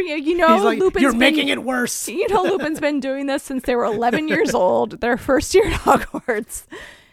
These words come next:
Speaker 1: 'cause Sirius and Snape seriously loathe each other.
Speaker 2: I, 'cause I like Sirius's line of,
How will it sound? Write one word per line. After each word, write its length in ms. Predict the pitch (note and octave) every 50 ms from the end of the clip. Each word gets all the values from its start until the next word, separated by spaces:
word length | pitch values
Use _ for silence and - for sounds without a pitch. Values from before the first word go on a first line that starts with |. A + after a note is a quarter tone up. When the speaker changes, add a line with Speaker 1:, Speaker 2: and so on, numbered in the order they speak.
| _ -
Speaker 1:
'cause 160 | - C4+ -
Sirius 340 | - - D4 B3 D4 E4+ B3+
and 160 | C#4 B3 A#3
Snape 380 | - - A#3 A#3 G#3 - - - _ _ _ _ _ _ _ _ _ _
seriously 560 | - - - - - D#4+ C#4+ D4+ - A#3 G#3 G3+
loathe 280 | F3+ D3 B2+ D3 C#3
each 180 | D3 D#3 - -
other. 360 | - - - D3 D3+ F3 F#3+ G#3+
Speaker 2:
I, 120 | A#3 C#4+
'cause 180 | - _ - A3+
I 100 | A#3+ A#3
like 300 | A3 A3 A#3 B3+ B3 -
Sirius's 360 | - A3 G3 F#3 D#3+ F#3+ E3
line 260 | E3 D#3 D#3+ D#3+ D3+
of, 260 | D3+ C#3+ C3+ - -